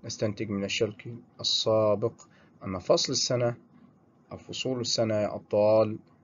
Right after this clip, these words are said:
عددها أربع فصول، تتمثل فصول السنة في فصل الشتاء، ثم فصل الربيع، ثم فصل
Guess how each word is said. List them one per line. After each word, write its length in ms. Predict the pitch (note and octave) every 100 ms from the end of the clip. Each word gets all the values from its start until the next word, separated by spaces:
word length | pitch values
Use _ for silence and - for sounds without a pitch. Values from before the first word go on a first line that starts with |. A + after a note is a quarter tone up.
| _
عددها 680 | F#2 G2+ G2+ A2 G#2+ G#2 -
أربع 200 | G#2+ G2+
فصول، 540 | - G#2 - A#2 A#2 - _ - _ _
تتمثل 920 | B2+ B2 A#2 G#2 A#2 - - A#2 A2 A#2 _ _ _
فصول 580 | B2 - A#2+ A2 G#2+ - _ _
السنة 560 | B2 - - E3+ C3 C#3+ - - _
في 160 | - A#2
فصل 400 | - A#2 - - -
الشتاء، 640 | - - G#2+ A2+ G#2+ G2 _
ثم 280 | _ A2+ G#2
فصل 360 | - A#2+ - - -
الربيع، 560 | - G#2 G#2+ G#2+ A2 - _ _ _ _ _ _ _ _ _
ثم 480 | - A#2+ G#2 G#2 G2+ G#2 -
فصل 440 | - B2+ B2 -